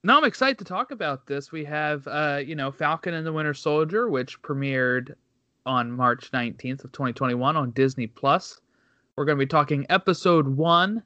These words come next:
New World Order, which was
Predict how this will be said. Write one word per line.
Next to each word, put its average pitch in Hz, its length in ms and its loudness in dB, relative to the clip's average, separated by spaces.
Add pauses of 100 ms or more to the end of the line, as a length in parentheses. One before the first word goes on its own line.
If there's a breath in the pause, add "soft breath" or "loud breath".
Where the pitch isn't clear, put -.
(160)
New 185 560 -2
World 147 580 0
Order, 196 480 2 (1040)
which 151 220 -2
was 147 240 4